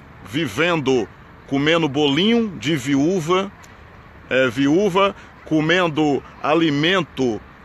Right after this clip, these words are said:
é, que corvo via trazer, depois de três anos e meio, o profeta Elias volta. Você já conhece a história. O profeta Elias volta porque Deus disse: "Volta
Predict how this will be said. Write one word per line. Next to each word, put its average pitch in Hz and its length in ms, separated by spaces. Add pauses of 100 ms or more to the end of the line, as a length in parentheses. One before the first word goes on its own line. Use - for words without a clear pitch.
é, 135 240
que 156 300
corvo 185 600
via 139 300
trazer, 123 500 (500)
depois 165 380
de 175 80
três 185 400
anos 240 320
e 226 60
meio, 185 520 (360)
o 156 120
profeta 151 520
Elias 135 320
volta. 120 520 (140)
Você 247 160
já 240 140
conhece 151 380
a - 20
história. 98 480 (680)
O - 40
profeta 175 400
Elias 165 280
volta 175 800 (100)
porque 165 300
Deus 156 280
disse: 143 320
"Volta 180 800